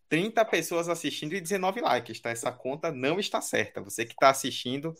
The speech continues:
senta o dedo aí no like, não custa nada. Vai ajudar bastante aí a espalhar a live do P F F de hoje. Bom, a gente vai se organizar por país, né?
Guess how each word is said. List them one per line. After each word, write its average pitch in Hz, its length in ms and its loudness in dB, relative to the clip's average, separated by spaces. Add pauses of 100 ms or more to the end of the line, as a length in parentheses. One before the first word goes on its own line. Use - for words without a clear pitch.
(140)
senta 143 360 -2
o - 20 -4
dedo 131 260 6
aí 127 120 8
no 123 100 0
like, 123 320 8
não 120 140 -2
custa 131 320 0
nada. 110 360 2 (280)
Vai 113 140 10
ajudar 113 280 8
bastante 110 480 8
aí 101 160 6
a 101 80 6
espalhar 98 560 8 (240)
a 98 400 6
live 101 300 6
do 101 80 -2
P 104 140 4
F 101 200 4
F 101 140 2
de 104 120 -2
hoje. - 240 -8 (1080)
Bom, 202 240 10
a 180 80 12
gente 143 1400 4
vai 135 540 10
se - 180 0
organizar 131 580 6
por 170 220 0
país, 135 440 6
né? 110 180 -8